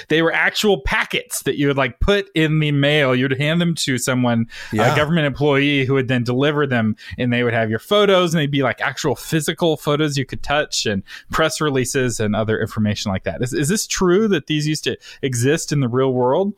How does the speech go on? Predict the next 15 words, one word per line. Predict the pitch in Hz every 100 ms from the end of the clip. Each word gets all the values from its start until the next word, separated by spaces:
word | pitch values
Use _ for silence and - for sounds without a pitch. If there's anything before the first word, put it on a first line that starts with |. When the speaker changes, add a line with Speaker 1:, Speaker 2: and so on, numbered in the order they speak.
| _
Speaker 2:
They | 185 139 147
did. | 107 147 202 156 95
They | 135
did. | 151 202
Back | 147 170
when | 208
I | 147
was | 131
working | 139 151 151
in | 127
radio, | 120 156 180
you | 117 117 143
had, | 123 143 143 147 - - -
you | 127 -
had, | 175 147